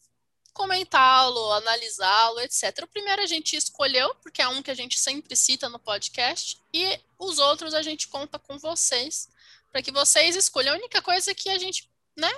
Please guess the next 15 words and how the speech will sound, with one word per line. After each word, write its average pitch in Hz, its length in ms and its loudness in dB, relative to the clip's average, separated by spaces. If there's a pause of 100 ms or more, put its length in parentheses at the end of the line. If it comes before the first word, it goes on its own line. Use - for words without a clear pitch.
(260)
vai 254 120 4
botar 285 340 2
a - 20 6
delimitação 285 560 2
que - 60 0
seja 359 220 0
de 381 80 -4
literatura. 440 560 2
A 392 40 -6
gente 247 200 -10
não 320 100 -10
quer 415 140 -4
comentar 359 440 -2
livro 277 200 -6
teórico, 226 1120 2